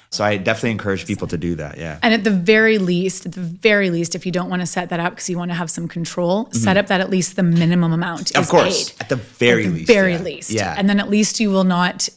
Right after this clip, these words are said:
Speaker 2: get dinged for being
Speaker 1: Late.
Speaker 2: late.
Speaker 1: Mm-hmm.
Speaker 2: Yes.
Speaker 1: Yeah.
Speaker 2: You'll still get charged the interest on
Speaker 1: Yeah.
Speaker 2: whatever you don't pay off in time, but at least you won't get dinged for being
Speaker 1: <laughs> At
Speaker 2: late.
Speaker 1: least you won't get dinged. Yeah.
Speaker 2: Yeah,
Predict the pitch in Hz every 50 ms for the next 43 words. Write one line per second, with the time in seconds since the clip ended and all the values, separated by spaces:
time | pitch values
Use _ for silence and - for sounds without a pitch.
0 | _ 202 - - 196 190 185 147 190 175 175 175 175 170 - - - 175 160 135
1 | 185 180 170 170 170 165 165 160 165 160 - _ _ 175 170 170 170 170 185 185
2 | - - - - - _ _ _ - 92 - 98 85 76 78 170 170 151 147 -
3 | - - - 92 85 76 73 - - - 190 180 - - 214 214 208 - - -
4 | - - _ _ _ _ _ - - 208 196 190 - - - 240 240 262 254 -
5 | - 190 175 - 185 180 - 180 175 165 165 165 160 170 170 - - - 175 170
6 | 175 196 185 - 269 247 240 - 254 247 262 269 233 185 - - 185 185 190 180
7 | - - 208 190 175 170 165 170 - - 190 175 - - 185 185 165 160 127 -
8 | 98 90 - - - - - - - - - _ - 90 90 92 101 104 104 -
9 | 107 98 92 90 90 87 92 90 85 - 92 82 78 76 73 - 78 80 82 78
10 | 165 151 143 117 -